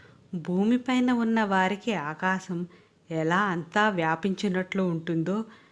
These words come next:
విశ్వం దృష్టిలో ఆలోచిస్తే అమ్మవారు అలా అనిపిస్తుంది. విడదీయడానికి,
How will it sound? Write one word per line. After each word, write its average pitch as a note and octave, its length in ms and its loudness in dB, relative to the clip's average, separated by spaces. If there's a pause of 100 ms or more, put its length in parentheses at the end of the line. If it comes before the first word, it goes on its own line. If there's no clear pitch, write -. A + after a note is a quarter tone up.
(220)
విశ్వం F3 500 -2
దృష్టిలో F#3+ 560 -2
ఆలోచిస్తే E3+ 880 -2 (420)
అమ్మవారు F3 600 2
అలా F#3 280 0
అనిపిస్తుంది. E3 840 -2 (560)
విడదీయడానికి, F3 1080 0